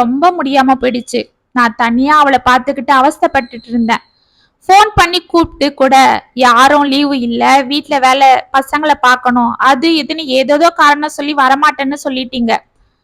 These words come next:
ஆனா இப்ப எனக்கு ரிட்டையர் ஆகி பணம் வரப்போகுதுன்னு தெரிஞ்ச உடனே நாங்க கூப்பிடாமலே ரெண்டு நாளைக்கு முன்னாடியே வந்துட்டீங்க. அப்போ வந்து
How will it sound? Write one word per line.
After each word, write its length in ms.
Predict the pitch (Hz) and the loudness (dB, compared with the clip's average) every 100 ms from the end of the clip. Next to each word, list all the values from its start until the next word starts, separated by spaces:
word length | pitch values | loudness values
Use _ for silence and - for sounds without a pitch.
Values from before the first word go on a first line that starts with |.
| _ _ _ | _ _ _
ஆனா 340 | 240 262 294 339 359 _ _ _ | 0 2 2 0 -2 _ _ _
இப்ப 220 | 339 349 359 | -4 0 0
எனக்கு 220 | 339 330 302 | 0 -2 -4
ரிட்டையர் 300 | 311 381 403 | 0 2 4
ஆகி 160 | 339 330 330 | 2 0 -2
பணம் 220 | 285 302 339 | 0 2 2
வரப்போகுதுன்னு 600 | 330 320 285 262 269 285 277 | 0 0 -2 0 -2 -2 -2
தெரிஞ்ச 260 | 262 269 294 | -2 0 0
உடனே 360 | 262 247 269 247 220 220 | 2 2 2 0 -4 -4
நாங்க 280 | 254 254 262 - | 0 0 -2 -2
கூப்பிடாமலே 600 | 294 - 320 311 302 320 277 | -4 0 2 2 0 -2 -2
ரெண்டு 220 | 254 277 | -2 -2
நாளைக்கு 340 | 302 294 302 311 | -2 -2 -4 -8
முன்னாடியே 360 | 277 277 269 277 | -4 -2 -2 -2
வந்துட்டீங்க. 440 | 247 254 247 233 233 - _ _ _ _ _ _ | -2 -4 -4 -2 -2 -6 _ _ _ _ _ _
அப்போ 340 | 233 233 - 311 320 | -2 0 0 0 0
வந்து 340 | 294 277 339 | -2 0 -2